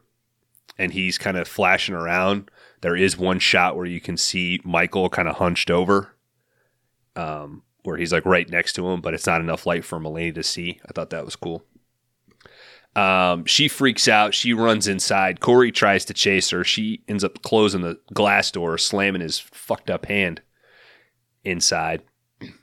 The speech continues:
Uh, she grabs her phone. She's about to call nine one one, but who fucking shows up?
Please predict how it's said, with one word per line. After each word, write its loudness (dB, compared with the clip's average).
Uh, -2
she -2
grabs 2
her 0
phone. 4
She's 0
about 2
to -2
call 0
nine -2
one -6
one, -2
but -8
who -4
fucking -8
shows -4
up? -4